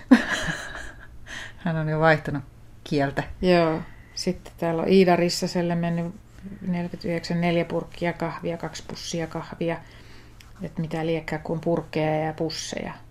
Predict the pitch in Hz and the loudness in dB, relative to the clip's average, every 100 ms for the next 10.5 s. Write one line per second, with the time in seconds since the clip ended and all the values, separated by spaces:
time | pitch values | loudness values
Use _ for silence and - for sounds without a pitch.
0 | - - - - - 185 - 185 208 196 | -6 -6 -8 -12 2 4 4 6 8 10
1 | 185 - 165 170 - - - - - - | 8 4 0 -2 -4 -6 -10 -18 -20 -10
2 | 170 165 175 196 202 185 175 180 190 196 | -6 -2 2 4 6 6 6 4 4 2
3 | 190 - - - - - - - 185 185 | 0 -2 -20 -20 -20 -20 -20 -2 -2 -2
4 | - 214 202 196 202 196 - - - - | 2 8 10 10 6 4 -2 -8 -18 -18
5 | - - - - - - - - - - | -18 -20 -20 -20 -20 -20 -20 -20 -20 -20
6 | - - 180 180 - 214 226 220 214 202 | -18 -6 -4 -4 -4 0 6 6 6 6
7 | 190 185 170 165 160 160 170 - 196 185 | 6 6 4 0 -2 -4 -6 -6 -4 2
8 | 175 180 - 175 - - - - 196 190 | 2 2 0 0 -2 -8 -10 2 4 4
9 | - 175 175 - 185 - 190 170 - - | 0 -2 -4 -4 -2 2 2 0 -8 -6
10 | - 175 - - - | -4 -2 -4 -6 -6